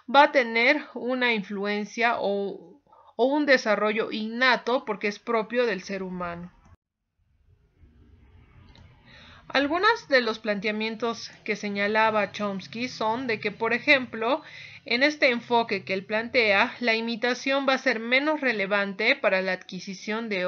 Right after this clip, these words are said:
nuevas lenguas, porque va a tener un enfoque más innato como el que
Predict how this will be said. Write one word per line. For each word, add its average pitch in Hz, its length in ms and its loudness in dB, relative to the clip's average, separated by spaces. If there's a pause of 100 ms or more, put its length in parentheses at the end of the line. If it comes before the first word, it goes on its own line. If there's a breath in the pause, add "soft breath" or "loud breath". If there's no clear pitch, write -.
nuevas 196 460 -4
lenguas, 233 600 0 (380 loud breath)
porque 392 300 4
va 370 80 8
a 330 60 6
tener 240 260 0
un 240 120 -2
enfoque 214 340 -4
más 202 260 -4
innato 208 520 -2
como 190 220 -4
el 175 140 -8
que 262 260 2